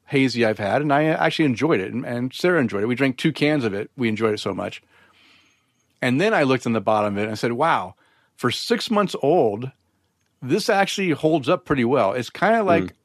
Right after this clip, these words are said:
Speaker 1: Sierra Nevada's hazy, right? Uh, that beer can have a pretty decent shelf life and still taste good. And I think the same thing with the Cigar City Fancy Papers. It's, the shelf life is actually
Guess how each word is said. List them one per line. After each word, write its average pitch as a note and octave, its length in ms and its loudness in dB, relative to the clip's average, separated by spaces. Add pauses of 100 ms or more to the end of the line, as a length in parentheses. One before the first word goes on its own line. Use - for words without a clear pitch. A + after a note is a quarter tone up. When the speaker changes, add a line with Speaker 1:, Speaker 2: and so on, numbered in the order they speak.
Speaker 1:
Sierra F3 300 0
Nevada's B2+ 760 0 (300)
hazy, A#2+ 400 0
right? A2+ 300 0 (540)
Uh, C3 280 0 (100)
that E3 320 -2
beer C#3+ 460 2 (320)
can C#3 300 2
have C#3+ 280 0
a C#3 80 2
pretty E3+ 260 0
decent D3 360 0
shelf D3+ 340 -2
life G#2+ 260 -2
and A#2+ 100 -2
still D#3+ 300 0
taste B2 400 -2
good. A2 440 0 (180)
And C3 80 0
I B2+ 60 2
think E3+ 280 0 (120)
the C#3+ 80 -4
same D#3+ 200 0
thing D#3 160 0
with C#3+ 80 2
the C3+ 80 0
Cigar B2+ 360 0
City B2 240 -2
Fancy B2 280 -4
Papers. G2+ 400 -2
It's, - 240 -10 (440)
the B2 80 -2
shelf D#3+ 260 0
life B2+ 220 2
is A2+ 100 -2
actually B2+ 360 0